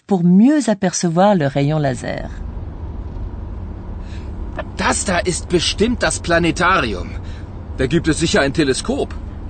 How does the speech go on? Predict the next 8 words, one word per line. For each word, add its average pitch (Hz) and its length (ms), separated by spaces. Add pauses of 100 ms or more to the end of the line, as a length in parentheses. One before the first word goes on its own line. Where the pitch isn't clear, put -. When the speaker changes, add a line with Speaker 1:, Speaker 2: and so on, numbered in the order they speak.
(140)
Speaker 2:
Damit 95 320
können 107 240
wir 117 100
die 104 140
Laserstrahlen 98 920
besser 120 300
sehen. 127 360 (220)
<laughs> - 240